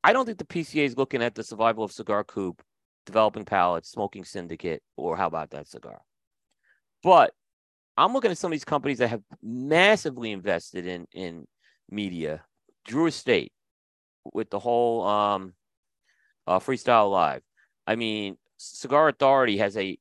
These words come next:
has built a major studio off that. Abe has invested a lot. Those are the ones I'm wondering if, if those, if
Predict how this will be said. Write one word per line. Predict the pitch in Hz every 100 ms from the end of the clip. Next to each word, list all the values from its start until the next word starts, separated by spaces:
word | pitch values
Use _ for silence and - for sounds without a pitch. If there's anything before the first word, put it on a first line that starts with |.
| -
has | 98 95 -
built | 110 107
a | 101
major | 101 101
studio | 95 - 110 98
off | 87
that. | - 82 -
Abe | 135 135
has | 107 107 -
invested | 107 104 101 104
a |
lot. | 95 101 90 - - - - _ _ _ _
Those | - 214 302 269
are |
the | 208
ones | 151 143 143
I'm | 131 131
wondering | 127 127 127 120
if, | 117 -
if | 117 _ _
those, | 143 165 202 170 139 -
if | 127